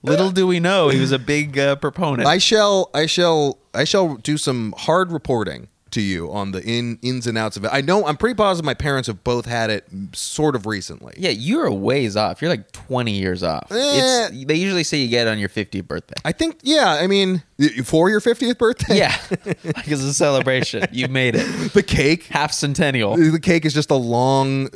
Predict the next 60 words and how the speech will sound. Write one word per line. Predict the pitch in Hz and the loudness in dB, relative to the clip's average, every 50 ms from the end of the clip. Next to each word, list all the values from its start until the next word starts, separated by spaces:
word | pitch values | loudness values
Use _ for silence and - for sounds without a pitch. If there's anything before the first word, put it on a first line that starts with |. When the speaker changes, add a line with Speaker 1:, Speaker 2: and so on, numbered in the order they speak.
| 110 - | -12 -10
Speaker 2:
tube | - - 160 147 139 139 135 127 | -6 0 2 4 4 4 4 4
with | 131 127 113 | 2 2 0
a | 113 | 0
camera | - - 139 127 120 117 113 104 101 | -2 -4 -4 -2 -2 0 0 0 0
on | 107 101 98 | -2 -2 -2
it | 98 98 85 | -4 -6 -6
and | 98 95 | -8 -8
some | - 101 92 | -8 -8 -10
candles | - - 127 123 117 110 104 101 92 | -8 -6 -4 -2 -2 -2 -2 -4 -4
around | 95 90 82 82 82 78 | -6 -6 -8 -8 -8 -10
it. | 76 - | -8 -6
Speaker 1:
Yeah. | 262 - 269 185 - - _ _ - | -4 -4 -4 -4 -8 -18 _ _ -4
Speaker 2:
Um, | - 127 135 135 131 123 117 113 110 - _ _ _ _ _ _ _ - - | 0 0 2 2 2 0 0 -2 -4 -8 _ _ _ _ _ _ _ -4 0
yeah, | 151 165 151 123 104 | 2 2 2 2 2
I, | 117 131 156 160 | 2 2 0 0
but, | 147 170 262 247 | 0 0 0 2
you | 240 294 | 2 2
know, | 285 254 220 220 220 | 2 2 2 2 0
th-, | 233 262 226 | -2 -4 -4
these | 220 269 247 247 | -2 -2 -2 -2
are | 240 | -2
things | - 254 233 214 | -2 -2 -2 0
to | - 196 | 2 2
look | 185 170 | 2 2
forward | - 254 277 208 120 95 82 - | 2 2 2 2 2 0 -4 -8
to, | 95 78 76 - | -8 -8 -8 -6
right? | - 107 117 131 170 180 | -4 -2 0 0 0 0
Like, | 131 113 107 - | -2 -4 -2 -2
I'll | 120 | -2
put | - - 175 160 | 0 2 2 2
it | 151 | 2
in | 139 | 2
my | 131 127 120 110 120 120 | 0 0 0 0 0 0
iPhone | 120 - 117 107 104 | -2 -2 -4 -4 -4
calendar | 98 110 98 92 95 90 90 90 | -4 -4 -4 -4 -6 -8 -6 -6
after | 95 95 - - | -6 -6 -4 -2
Speaker 1:
You | 147 | 0
know, | 165 175 | 0 0
Speaker 2:
it. | 170 | 0
Speaker 1:
they | 170 180 175 | 0 0 0
say | - - - 185 190 202 196 | 0 0 0 2 2 2 2
there | 180 175 165 | 2 2 2
are | 151 147 | 2 2
no | 143 147 151 151 | 0 0 0 0
important | 147 135 - 147 135 135 131 113 | 0 0 0 0 0 0 -2 0
Speaker 2:
<clears throat> | |
Speaker 1:
birthdays | 120 120 120 175 160 131 123 127 120 | 0 0 0 0 0 0 0 0 0
after | 120 117 113 - - - 107 104 101 98 98 | 0 0 -2 -2 -4 -2 -2 0 0 -2 -2
sixteen, | 95 - - - - - - - - 123 120 120 117 | -4 -2 -2 -2 -4 -4 -6 -6 -4 -4 -4 -4 -4
eighteen, | 80 104 110 110 - - 127 113 110 | -2 -2 -4 -4 -4 -6 -6 -6 -6
and | 104 101 | -6 -6
twenty-one. | - 117 113 110 107 98 98 104 107 | -6 -4 -4 -4 -4 -2 -2 -2 0
Speaker 2:
Yeah. | 120 117 101 85 | 0 0 0 -2
Speaker 1:
I | 80 - _ _ | -6 -10 _ _
think | - 175 156 | -16 -10 -8
you | 147 151 | -6 -4
just | 123 110 - | -4 -4 -4
found | - 113 110 107 101 92 | -2 0 0 0 -2 -2
one. | 92 87 90 | -4 -4 -6
Speaker 2:
F-, | 90 - - - | -6 -10 -14 -16